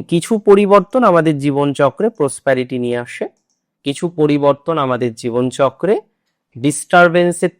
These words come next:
থেকে, আহ, বেরোতে দেয় না। আমরা চাইলেও ডিস্টারবেন্স থেকে আমরা বেরোতে পারি না। আপনাদের কারেন্ট পজিশনে চাকরির সুযোগ আপনি পাবেন,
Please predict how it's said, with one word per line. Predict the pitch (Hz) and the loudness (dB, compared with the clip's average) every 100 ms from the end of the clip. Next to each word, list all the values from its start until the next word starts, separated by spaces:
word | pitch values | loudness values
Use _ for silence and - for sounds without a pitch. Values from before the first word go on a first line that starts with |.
| 180 | -6
থেকে, | 170 214 220 - _ _ _ | -2 0 0 -4 _ _ _
আহ, | - 117 117 | -12 -8 -2
বেরোতে | 123 123 120 110 | 0 0 -4 -6
দেয় | 92 73 | -6 -8
না। | 50 - _ _ _ _ _ | -14 -20 _ _ _ _ _
আমরা | 123 127 127 | -4 -2 0
চাইলেও | 131 131 180 208 | 2 2 2 -2
ডিস্টারবেন্স | 135 - 135 123 123 - | -4 -4 -4 -2 -4 -8
থেকে | 127 127 | -10 -8
আমরা | 120 170 135 | -6 -6 -6
বেরোতে | 117 113 120 | -10 -12 -14
পারি | 147 - | -14 -16
না। | 165 _ _ _ _ _ _ - 160 | -20 _ _ _ _ _ _ 4 4
আপনাদের | 180 _ 240 247 269 254 - | 4 _ 0 2 0 -2 0
কারেন্ট | 180 202 214 208 147 | 2 4 0 -2 -2
পজিশনে | 147 156 190 - 120 110 127 165 _ _ _ - | 0 0 -4 -4 -8 -6 -8 -10 _ _ _ 0
চাকরির | 165 165 - _ 196 214 214 - | 4 4 2 _ -2 -2 -4 -6
সুযোগ | 196 180 202 151 | -4 0 2 2
আপনি | - 175 196 | -2 -6 -4
পাবেন, | - - | -6 -8